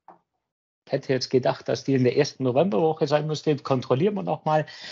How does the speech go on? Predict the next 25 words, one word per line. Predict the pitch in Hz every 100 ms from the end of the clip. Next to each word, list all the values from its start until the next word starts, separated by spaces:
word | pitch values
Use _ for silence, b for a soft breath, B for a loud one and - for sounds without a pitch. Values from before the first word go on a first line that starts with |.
| B B
Ähm, | 127 127 139
ansonsten | - 143 139 151 147 -
dann, | 127 131 135 123 B B B
äh, | 113 113 120
Power | 113 - 165 135
Platform | - 143 - 135 127 127 113 _
Training | - 143 156 147 123
Day | 127 135
steht | - 131 135 -
an | 120 135
und | - 151 170 143
natürlich | 123 110 139 139
ganz | - 113 131 -
groß | - 120 131 - B B B
die | 131
Microsoft | 110 104 - 123 117 107 - -
Ignite. | 165 160 139 110 107 - -
Äh, | 135 120
da | 107 117
gibt's | 139 127
auch | - 127 -
hundertfünfunddreißig | 156 151 - 170 175 143 127 - 113 - 127
Sessions | - 139 - 185 151
von | - 135 131
Microsoft | 120 156 139 143 139